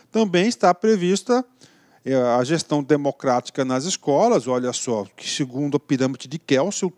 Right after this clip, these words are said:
topo da hierarquia das leis é na Constituição Federal, especificamente no artigo duzentos e seis, inciso sexto, né?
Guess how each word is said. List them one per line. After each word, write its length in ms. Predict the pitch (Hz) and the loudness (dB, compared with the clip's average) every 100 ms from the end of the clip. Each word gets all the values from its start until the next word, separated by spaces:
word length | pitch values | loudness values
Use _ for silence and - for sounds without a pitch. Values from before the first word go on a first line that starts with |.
| - | 2
topo 420 | 240 294 - 202 | 4 4 2 -6
da 140 | 165 | 0
hierarquia 500 | 165 151 139 - 139 127 | 0 2 -2 -4 -6 -4
das 240 | 127 113 | -4 -4
leis 300 | 113 175 247 - - - | -2 -2 -2 -8 -12 -4
é 80 | 170 | -2
na 140 | 160 | -2
Constituição 580 | - 170 - 170 180 180 | -6 -10 -6 -4 -2 -2
Federal, 580 | 220 208 208 220 214 _ _ _ _ - - - | 0 2 4 4 2 _ _ _ _ -20 -14 2
especificamente 1400 | 170 202 - 165 - 156 - 165 190 175 175 240 - 262 _ _ _ _ - | 4 4 2 -2 -2 -6 -8 -2 -2 0 -2 -2 -2 -4 _ _ _ _ -6
no 220 | 175 180 | 0 4
artigo 480 | 170 - 165 160 165 | 4 2 -4 -4 -4
duzentos 640 | 160 190 143 156 156 165 | -2 0 2 0 0 -6
e 100 | 208 | -4
seis, 560 | 202 - 170 220 247 - _ _ _ _ | -2 2 2 2 0 -6 _ _ _ _
inciso 580 | 175 196 - 180 175 196 | -2 0 0 0 -2 -2
sexto, 600 | - - 190 - _ 104 | -2 2 2 2 _ -12
né? 220 | 104 143 | -6 -6